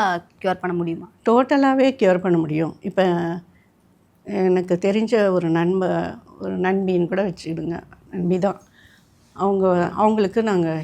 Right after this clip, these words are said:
Speaker 2: ஹீல் பண்ணோம், கேன்சர் பேஷண்ட்டு. இப்போ அவங்க சு-, ஒரு கிட்டத்தட்ட அவங்களுக்கு ஆறு மாசம் பிடிச்சது. அவங்களுக்கு போன் கேன்சர்லாம் இருந்தது. இப்போ அவங்களுக்கு ஃபுல்லாவே சரியாகி இப்போ நல்லா ஆஃபீஸ்க்கெல்லாம் போயிட்டு வந்துட்டுருக்காங்க. இப்போ as it is நம்ம இருக்கிற மாதிரி இருக்காங்க.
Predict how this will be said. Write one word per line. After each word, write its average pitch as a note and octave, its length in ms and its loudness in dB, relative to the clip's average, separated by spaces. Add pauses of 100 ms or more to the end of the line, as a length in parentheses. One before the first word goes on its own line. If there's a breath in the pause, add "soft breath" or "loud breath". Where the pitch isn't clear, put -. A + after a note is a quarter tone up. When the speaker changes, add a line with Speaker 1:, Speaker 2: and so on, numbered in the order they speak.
(100)
Speaker 2:
ஹீல் G#3+ 200 -2
பண்ணோம், F3 240 0
கேன்சர் F#3+ 380 0
பேஷண்ட்டு. D#3+ 480 -4 (240)
இப்போ A#3 240 -4
அவங்க A3+ 400 -2 (140)
சு-, A#3+ 360 -6
ஒரு F#3+ 520 -2 (180)
கிட்டத்தட்ட A3+ 440 -4
அவங்களுக்கு G3 340 0
ஆறு F3+ 200 0
மாசம் G3 320 0
பிடிச்சது. E3+ 440 -4 (680 soft breath)
அவங்களுக்கு G3+ 480 -2
போன் G3+ 240 0
கேன்சர்லாம் E3+ 640 -2
இருந்தது. D#3+ 420 -8 (160)
இப்போ B3 240 -2
அவங்களுக்கு A#3+ 420 -2
ஃபுல்லாவே B3+ 340 2
சரியாகி B3 520 2
இப்போ C#4+ 220 -2
நல்லா A3+ 320 -2 (600)
ஆஃபீஸ்க்கெல்லாம் A3+ 640 -2
போயிட்டு G3+ 340 0
வந்துட்டுருக்காங்க. F#3 580 -4
இப்போ F4+ 220 -2
as A3+ 280 -4
it A#3 120 -2
is B3+ 140 -4
நம்ம G3+ 280 0
இருக்கிற F#3 460 -2
மாதிரி F#3+ 220 -2
இருக்காங்க. E3 440 -4